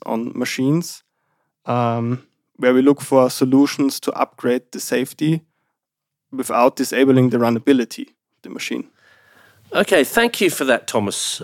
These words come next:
Speaker 2: Um, so now a question for both of our experts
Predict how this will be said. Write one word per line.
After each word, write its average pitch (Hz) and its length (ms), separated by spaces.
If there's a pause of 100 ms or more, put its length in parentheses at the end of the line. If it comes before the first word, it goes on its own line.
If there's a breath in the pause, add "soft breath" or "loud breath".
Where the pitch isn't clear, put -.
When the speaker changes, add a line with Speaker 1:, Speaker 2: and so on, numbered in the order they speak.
(100)
Speaker 2:
Um, 135 500
so 160 540
now 190 220
a 185 60
question 208 420
for 160 160
both 160 500
of 127 160
our 127 160
experts - 760